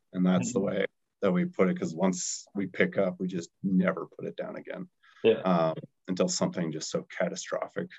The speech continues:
Speaker 1: happens.
Speaker 2: Mm-hmm.
Speaker 1: Um, so yeah, I think it's a, I think you're okay. <laughs>
Speaker 2: Okay. Well, no, I, it's still a balance though, 'cause, you know, you can, you can
Speaker 1: Yeah.
Speaker 2: easily fall into stuff. Like, sometimes it's all fine until,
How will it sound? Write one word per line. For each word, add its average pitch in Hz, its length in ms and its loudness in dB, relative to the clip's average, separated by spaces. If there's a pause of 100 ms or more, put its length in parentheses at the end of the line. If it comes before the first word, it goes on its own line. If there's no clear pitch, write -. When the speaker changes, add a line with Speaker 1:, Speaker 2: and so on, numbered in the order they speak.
(120)
Speaker 1:
happens. 98 520 -8 (280)
Speaker 2:
Mm-hmm. 113 340 0
Speaker 1:
Um, 82 440 2 (380)
so - 180 0
yeah, 80 340 0 (240)
I 90 80 -14
think - 300 -8
it's 87 240 -8
a, 104 80 -8
I - 340 -18
think - 160 -6
you're - 160 -4
okay. - 220 -10 (380)
<laughs> - 180 4 (140)
Speaker 2:
Okay. - 420 2 (260)
Well, 120 120 8
no, 139 140 12
I, 131 280 12
it's 131 160 6
still 156 240 12
a 127 60 8
balance 120 460 10
though, 107 140 6
'cause, - 160 -4
you 123 60 0
know, 113 160 8
you 117 160 6
can, 123 380 -4
you 120 240 2
can 135 160 2
Speaker 1:
Yeah. - 80 4 (440)
Speaker 2:
easily 139 320 10
fall 131 340 12
into 127 160 8
stuff. 127 360 8
Like, 110 200 10
sometimes 117 440 6
it's 104 100 -12
all 113 160 8
fine 113 360 4
until, 110 580 4